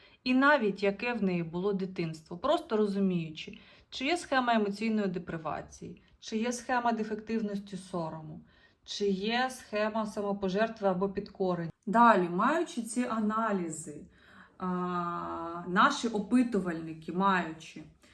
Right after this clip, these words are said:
що ми робимо? Ми дивимось це, е, ці запитання, які є у людини в житті і які вона прийшла вирішити. Ми дивимося, в яких схемах вони лежать. Ми робимо огляд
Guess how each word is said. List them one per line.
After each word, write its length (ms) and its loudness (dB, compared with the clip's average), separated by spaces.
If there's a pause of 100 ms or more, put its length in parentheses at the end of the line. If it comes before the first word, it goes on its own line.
(180)
що 280 0
ми 160 6
робимо? 720 2
Ми 580 4
дивимось 840 2 (360)
це, 420 4
е, 120 4
ці 200 -4
запитання, 960 0
які 520 -2
є 380 4
у 160 0
людини 460 4
в 80 -8
житті 580 0
і 160 0
які 300 -2
вона 280 0
прийшла 680 -2
вирішити. 800 -2 (380)
Ми 120 2
дивимося, 640 2
в 40 0
яких 300 -2
схемах 800 -2
вони 280 2
лежать. 800 -2
Ми 180 6
робимо 460 6
огляд 600 2